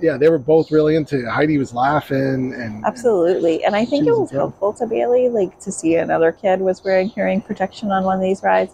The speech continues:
Speaker 1: Okay.
Speaker 2: And it
Speaker 1: Yeah.
Speaker 2: just kinda, like, solidified that, like, "Hey,
Speaker 1: Mm-hmm.
Speaker 2: it's not just you, dude. Like, lots of people have
Speaker 1: Mm-hmm.
Speaker 2: hearing sensitivities." We all just kinda, like, ignore it and,
Speaker 1: Mm-hmm.
Speaker 2: like,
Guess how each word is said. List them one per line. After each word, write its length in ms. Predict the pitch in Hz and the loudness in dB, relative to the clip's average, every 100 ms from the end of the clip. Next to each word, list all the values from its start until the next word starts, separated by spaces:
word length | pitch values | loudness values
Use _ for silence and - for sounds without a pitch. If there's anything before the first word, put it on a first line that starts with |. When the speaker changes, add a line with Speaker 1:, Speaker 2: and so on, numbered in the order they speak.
| _ 147 | _ -8
Speaker 1:
Okay. 240 | 160 147 165 | -4 -2 0
Speaker 2:
And 120 | 180 | 0
it 120 | - | 0
Speaker 1:
Yeah. 60 | 180 | 0
Speaker 2:
just 240 | 208 - | -4 -2
kinda, 220 | - 247 | -2 2
like, 360 | 214 160 147 _ _ _ | 4 4 2 _ _ _
solidified 680 | - 196 170 170 - 180 170 | -4 2 2 2 2 2 2
that, 180 | 143 156 | -2 2
like, 200 | 156 - | 0 2
"Hey, 300 | 151 - 175 | 0 0 0
Speaker 1:
Mm-hmm. 100 | 196 | -4
Speaker 2:
it's 140 | - - | -12 -4
not 200 | 294 - | -6 -2
just 240 | 240 - | -6 -2
you, 180 | 185 180 | 0 0
dude. 340 | 156 151 160 196 | 2 0 0 -4
Like, 200 | - - | -6 -2
lots 240 | 185 202 202 | 0 0 -4
of 100 | 190 | -4
people 340 | 175 156 160 | -4 0 -2
have 460 | 165 175 160 160 139 | 0 0 2 0 -2
Speaker 1:
Mm-hmm. 420 | 160 180 - 196 | -4 -8 -12 -14
Speaker 2:
hearing 320 | 202 175 165 | -2 -2 -2
sensitivities." 840 | - 170 - - 156 156 143 156 | -6 -12 -12 -6 -4 -2 -2 -2
We 140 | 175 175 | 2 4
all 160 | 170 | 4
just 260 | 165 170 - | 2 -4 -4
kinda, 240 | 170 156 | 0 2
like, 240 | 147 147 - | 4 2 2
ignore 460 | 160 151 143 151 151 | -2 0 0 4 4
it 160 | 160 - | 4 4
and, 120 | 156 | 0
Speaker 1:
Mm-hmm. 80 | 156 | 2
Speaker 2:
like, 360 | 143 151 - | 2 0 -4